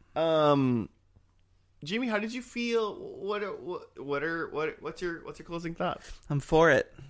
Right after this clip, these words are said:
Speaker 1: Yeah?
Speaker 2: I think, uh, I think for no, for no other reason than just, like, Lost, like, I wanna see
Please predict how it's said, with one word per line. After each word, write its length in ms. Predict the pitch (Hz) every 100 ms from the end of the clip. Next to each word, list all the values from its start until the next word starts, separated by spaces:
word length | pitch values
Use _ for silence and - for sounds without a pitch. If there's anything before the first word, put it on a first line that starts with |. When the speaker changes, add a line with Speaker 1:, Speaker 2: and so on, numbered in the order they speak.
| - - - -
Speaker 1:
Yeah? 220 | - 160 233
Speaker 2:
I 60 |
think, 380 | 139 - 156 -
uh, 400 | 151 147 147 143 139 _ _ _ _ _ _ _ _ _ _ _ _ - - 135
I 80 |
think 320 | 143 - 170 -
for 160 | - 147
no, 260 | 139 156 -
for 180 | - 139
no 200 | 135 156
other 240 | 170 165
reason 500 | 151 151 151 160 160 -
than 480 | 131 123 120 120 - _ -
just, 260 | 135 131
like, 140 | 147 120
Lost, 640 | 113 113 120 139 - -
like, 380 | 123 113 - - _ _ _ _ - -
I 80 | 123
wanna 280 | 131 127
see 880 | 131 - - 131 123 123 120 120 -